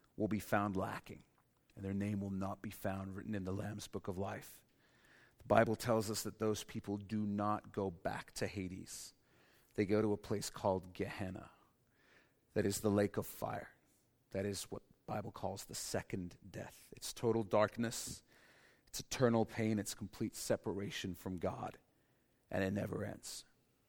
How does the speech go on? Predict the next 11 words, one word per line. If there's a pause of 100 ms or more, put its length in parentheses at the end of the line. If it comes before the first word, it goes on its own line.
(720)
A-, (100)
and
if
that
scares
you, (720)
it
should. (840)
It
should. (1160)
Because